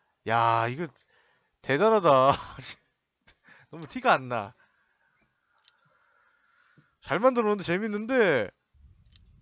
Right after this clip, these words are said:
이걸 이렇게 발빠르게 만들었다는 게 대단하네요. 업비트 한번 해보죠.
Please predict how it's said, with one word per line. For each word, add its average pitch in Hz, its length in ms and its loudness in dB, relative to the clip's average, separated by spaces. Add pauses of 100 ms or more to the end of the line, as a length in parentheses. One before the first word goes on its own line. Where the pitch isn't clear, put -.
(440)
이걸 196 320 -6
이렇게 196 180 -6
발빠르게 220 460 -2
만들었다는 202 500 -2
게 165 40 -6
대단하네요. 127 680 -4
업비트 185 340 -6
한번 139 240 -4
해보죠. 113 680 -10